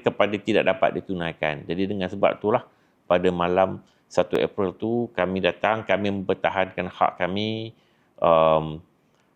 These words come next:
uh, ya, kami sebagai syarikat seratus peratus Bumi Putra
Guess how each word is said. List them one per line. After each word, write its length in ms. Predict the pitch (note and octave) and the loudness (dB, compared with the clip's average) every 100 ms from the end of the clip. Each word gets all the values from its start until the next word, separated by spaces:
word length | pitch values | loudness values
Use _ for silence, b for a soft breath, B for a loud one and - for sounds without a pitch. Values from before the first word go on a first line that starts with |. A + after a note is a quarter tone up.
| _ _ | _ _
uh, 720 | - D#2+ D#2 D2 D2 C#2+ C2+ - _ _ _ _ _ - | 2 4 6 6 4 4 0 -6 _ _ _ _ _ -4
ya, 240 | F2 A#2 | 4 4
kami 320 | A#2 G2+ A2 | 4 0 0
sebagai 320 | G#2+ F#2 G2 G2 | -4 -2 0 0
syarikat 400 | F#2+ F#2 - - | 0 0 -4 -4
seratus 320 | F#2+ F#2 G2+ | -6 -4 -6
peratus 240 | F#2+ G#2 | -4 -4
Bumi 160 | F#2+ F#2 | -2 -4
Putra 560 | D#2+ - F#2+ G2+ A#2+ | -6 -2 0 2 0